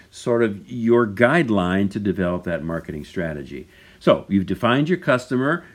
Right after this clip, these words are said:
you, you've developed a unique selling proposition. The third thing you need to do is draw up a budget. Um, marketing costs money for the most part, and you need to, uh, develop a budget for the marketing elements that will be involved in your strategy. Now, some things are free.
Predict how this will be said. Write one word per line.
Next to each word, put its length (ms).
you, 160
you've 320
developed 720
a 100
unique 420
selling 380
proposition. 720
The 100
third 420
thing 220
you 80
need 180
to 80
do 300
is 200
draw 420
up 260
a 160
budget. 640
Um, 520
marketing 840
costs 320
money 320
for 160
the 80
most 260
part, 360
and 400
you 180
need 360
to, 560
uh, 180
develop 640
a 60
budget 580
for 300
the 100
marketing 540
elements 500
that 100
will 120
be 120
involved 480
in 80
your 120
strategy. 480
Now, 100
some 240
things 240
are 100
free. 440